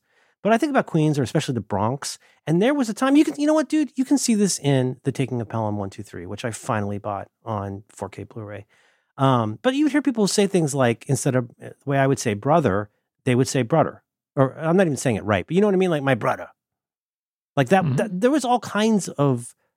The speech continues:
Speaker 1: things like that that were just normal and I think were very viral in expanding the sound of what people from this area sound like. And it must have started as Dutch in some ways, right? There was Dutch. You had Germans coming in. You probably had Pencil-, or, um,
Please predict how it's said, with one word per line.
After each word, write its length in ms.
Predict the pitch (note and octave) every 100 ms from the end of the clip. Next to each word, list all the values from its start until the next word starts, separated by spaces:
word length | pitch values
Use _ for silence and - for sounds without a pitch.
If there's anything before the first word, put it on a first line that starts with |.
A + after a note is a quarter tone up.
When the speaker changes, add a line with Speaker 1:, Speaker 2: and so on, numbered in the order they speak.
| _
Speaker 1:
things 320 | - F3+ D#3+ D#3
like 220 | D3 -
that 240 | D3 B2+
that 100 | D3+
were 160 | C3 C3
just 460 | - C3+ B2+ -
normal 500 | A2+ A#2+ A#2+ C#3 D3+
and 160 | C3 A#2
I 60 | A2+
think 340 | - B2+ -
were 80 | A#2+
very 260 | A2 A2+
viral 580 | A2 A2+ D#3 B3 A2 - _ _ _ _
in 140 | D#3 D3+
expanding 500 | - - C#3+ C#3+ C#3+
the 100 | C3+
sound 300 | - D#3 D#3+
of 120 | G#2+
what 280 | G#2 A2+ -
people 260 | A2 G#2
from 240 | B2 A2 G2+
this 180 | A2 -
area 320 | G#2 G2+ G#2+
sound 320 | - B2+ G#3
like. 200 | - - _ _ _ _ _ _
And 120 | E3+ F#3
it 140 | -
must 200 | A#3+ D4+
have 100 | F#4
started 380 | - D#3 G3 A#3
as 160 | D#3 A#2
Dutch 500 | F2+ C3+ - - D3
in 80 |
some 260 | B2+ A2+ A#2+
ways, 240 | B2 A#3
right? 200 | G3 F3+
There 100 | F3
was 140 | C3 G2
Dutch. 440 | F2 C3 - - _ _ _ -
You 140 | C3+
had 240 | B2+ A2+ G#2
Germans 320 | G#3+ A#3 G#3
coming 240 | G#3 F#3
in. 160 | E3 D#3+
You 80 | D3
probably 160 | A#2+
had 100 | G#2+
Pencil-, 320 | - G#2+ B2+ - _
or, 300 | - B2+ G#2
um, 220 | G#2 G#2